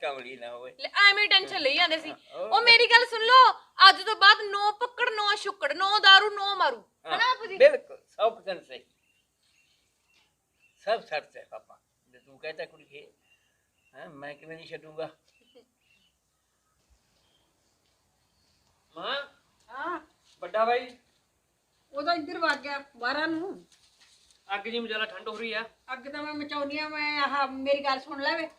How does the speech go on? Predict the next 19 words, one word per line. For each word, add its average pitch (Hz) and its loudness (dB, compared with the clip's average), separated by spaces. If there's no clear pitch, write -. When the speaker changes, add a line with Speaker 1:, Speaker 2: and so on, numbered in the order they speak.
Speaker 4:
ਆ 269 -8
ਤੂੰ 269 -18
ਤਾਂ 285 -8
ਕੁੜਤਾ 269 -14
ਪਜਾਮਾ 302 -8
ਜਿਹਾ 285 -6
ਪਾਈ 240 -4
ਫਿਰਦਾ, 247 -12
ਉਹਨੂੰ 285 -8
ਵੀ 330 -8
ਕਹਿ 294 -4
ਦੇ 330 -6
ਪਿੰਡ 277 -12
ਚ 277 -10
ਆ 262 -4
ਕੇ 262 -12
ਸੂਟ 262 -20
ਪਾ 262 -4
ਲੈ। 330 0